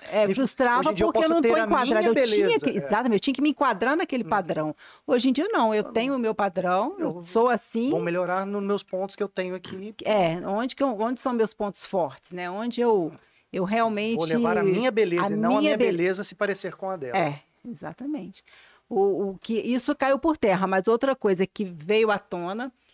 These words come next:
Speaker 1: é mais a parte estética que eu achei. Estética no sentido assim, é, tá usando boca, né? Boca grande, aí começa,
Speaker 2: Eu ia te
Speaker 1: coloca a
Speaker 2: perguntar
Speaker 1: boca,
Speaker 2: isso, é.
Speaker 1: coloca isso, coloca
Speaker 2: Os
Speaker 1: aquilo.
Speaker 2: preenchimentos.
Speaker 1: Os preenchimentos, excessos. Aí eu acho que o, isso já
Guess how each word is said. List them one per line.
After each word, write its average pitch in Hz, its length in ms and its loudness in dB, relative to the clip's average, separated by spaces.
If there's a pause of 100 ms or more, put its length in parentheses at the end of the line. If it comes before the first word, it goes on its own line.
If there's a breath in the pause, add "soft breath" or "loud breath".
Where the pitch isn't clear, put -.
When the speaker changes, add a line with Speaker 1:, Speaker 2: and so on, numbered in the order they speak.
(180 soft breath)
Speaker 1:
é 214 120 -2
mais 214 300 -4
a 254 80 -4
parte 240 440 -6
estética 220 540 -6
que - 100 -8
eu 220 80 -2
achei. 196 400 -4 (340 soft breath)
Estética 233 320 -4
no 233 60 -4
sentido 247 380 -6
assim, 220 340 -4 (480)
é, 185 220 -4
tá 214 160 -4
usando 254 420 -6
boca, 214 640 -2
né? 185 140 -4 (280 loud breath)
Boca 226 400 -2
grande, 160 360 -10
aí 165 80 -8
começa, 175 520 -10
Speaker 2:
Eu 160 100 -8
ia 151 40 -6
te - 80 -10
Speaker 1:
coloca 165 200 -2
a - 20 -6
Speaker 2:
perguntar 156 80 -4
Speaker 1:
boca, 139 100 -2
Speaker 2:
isso, 156 80 -12
é. 147 80 -12
Speaker 1:
coloca 165 320 -6
isso, 165 160 -12
coloca 170 340 -12
Speaker 2:
Os 156 60 -14
Speaker 1:
aquilo. - 120 -14
Speaker 2:
preenchimentos. 143 640 -10
Speaker 1:
Os 139 140 -8
preenchimentos, 208 720 -4
excessos. 170 680 -4
Aí 185 100 2
eu 190 60 4
acho 196 160 0
que 202 80 2
o, 220 100 2
isso 233 380 -2
já 247 400 0